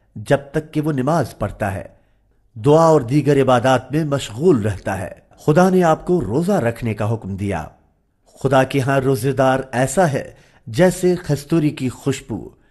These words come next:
कि जहां से भी वो गुजरे हवा में कस्तूरी की खुशबू फैले। खुदा ने आपको हम्दो सना और जिक्र का हुक्म दिया।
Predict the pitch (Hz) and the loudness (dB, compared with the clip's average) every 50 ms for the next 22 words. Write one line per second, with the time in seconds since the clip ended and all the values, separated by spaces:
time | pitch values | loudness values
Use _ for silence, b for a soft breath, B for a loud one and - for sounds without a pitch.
0 | _ _ _ - 139 135 110 135 123 123 175 190 185 - 180 156 139 147 135 135 | _ _ _ -4 -2 0 2 2 2 4 2 2 2 2 0 0 0 2 2 2
1 | 131 117 101 120 120 123 135 127 85 - - - _ _ _ _ _ _ _ - | 2 2 0 -2 -2 0 -2 -2 -4 -6 -10 -18 _ _ _ _ _ _ _ -6
2 | 123 139 131 156 147 139 131 131 131 127 - b b b b b b - 147 151 | -2 2 4 4 4 4 2 -2 -4 -6 -10 b b b b b b -2 -2 -2
3 | 147 - - 160 180 170 170 175 - 143 151 156 151 - - - 151 - - 135 | -2 -2 -2 0 2 2 2 0 -2 0 0 0 -2 -2 -4 -4 -4 -4 -2 -4
4 | 143 131 - - 127 110 101 90 90 - - - - _ _ _ _ _ _ _ | -4 -4 -2 -4 -4 -4 -4 -4 -6 -10 -12 -16 -20 _ _ _ _ _ _ _
5 | _ _ _ _ _ _ _ - - 135 120 143 139 147 151 147 139 139 135 139 | _ _ _ _ _ _ _ -4 -2 2 4 4 4 4 2 2 2 2 0 0
6 | - 143 143 143 139 139 b b b b - - 123 156 170 160 143 160 151 - | -2 -2 -2 -2 -2 -6 b b b b -8 -4 -2 -2 -2 0 0 -2 -2 0
7 | - 139 139 143 143 143 143 b b b b b - 139 165 185 180 139 117 95 | 0 0 0 0 -2 -4 -6 b b b b b 0 2 2 2 2 0 -2 -6
8 | 92 101 143 180 175 - 143 - - 143 113 123 117 113 113 107 101 98 107 104 | -4 0 0 0 0 -2 -6 -4 -2 -2 -2 -2 -4 -6 -6 -8 -4 -2 -2 -2
9 | 90 80 | -4 -4